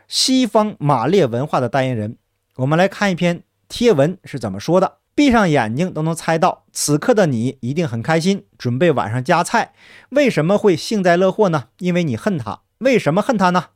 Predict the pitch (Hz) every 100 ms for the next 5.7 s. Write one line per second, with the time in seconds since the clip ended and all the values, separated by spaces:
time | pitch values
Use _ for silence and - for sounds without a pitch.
0 | _ - 208 110 135 107 139 135 151 -
1 | _ _ - - _ 254 226 220 226 247
2 | 170 - 123 123 180 - - 196 147 208
3 | 233 185 170 139 110 - 220 156 175 151
4 | 135 233 190 143 185 185 - - - 269
5 | 196 104 98 226 180 117